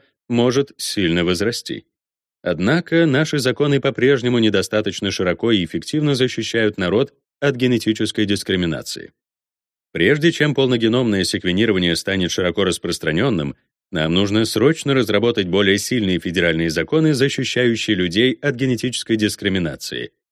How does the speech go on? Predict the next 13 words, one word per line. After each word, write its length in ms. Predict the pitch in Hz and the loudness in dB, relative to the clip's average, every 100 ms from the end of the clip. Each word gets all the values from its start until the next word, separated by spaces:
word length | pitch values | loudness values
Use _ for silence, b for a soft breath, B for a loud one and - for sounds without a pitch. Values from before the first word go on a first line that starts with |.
| _ _ - | _ _ -8
и 240 | 73 101 | -2 0
долгосрочное 720 | 143 160 143 - 127 143 160 | 2 2 0 0 -2 0 -2
страхование 640 | 151 135 - 90 76 80 107 | -2 -4 -2 -2 0 0 0
на 120 | 135 | -2
случай 360 | - 113 - 98 | -2 -4 -2 -2
нетрудоспособности, 1120 | 92 107 110 - 147 - 127 87 - 80 69 _ _ _ _ | 0 0 0 -2 -4 -2 0 -2 -4 -6 -8 _ _ _ _
что-то 340 | - 175 165 | -8 -4 0
вроде 240 | 131 135 104 | 2 2 2
того, 280 | 82 82 160 | 0 0 0
что 180 | - | -2
пытается 360 | 143 107 123 104 | -2 0 0 -2
делать 320 | 85 104 98 | 0 0 0
Великобритания 720 | 95 82 - 78 113 131 117 | -2 -2 -4 -2 -2 0 0